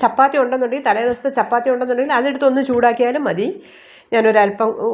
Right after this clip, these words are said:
ഗോതമ്പ് ദോശ ഒന്ന്, ഒരു ചെറിയൊരു ഗോതമ്പ് ദോശ ഉണ്ടാക്കാമെന്ന് വിചാരിക്കുന്നു. നല്ലവണ്ണം ഒന്ന് പരത്തി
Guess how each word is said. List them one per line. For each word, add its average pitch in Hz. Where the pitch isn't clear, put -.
ഗോതമ്പ് 214
ദോശ 185
ഒന്ന്, 190
ഒരു 262
ചെറിയൊരു 220
ഗോതമ്പ് 190
ദോശ 185
ഉണ്ടാക്കാമെന്ന് 185
വിചാരിക്കുന്നു. 170
നല്ലവണ്ണം 180
ഒന്ന് 180
പരത്തി 170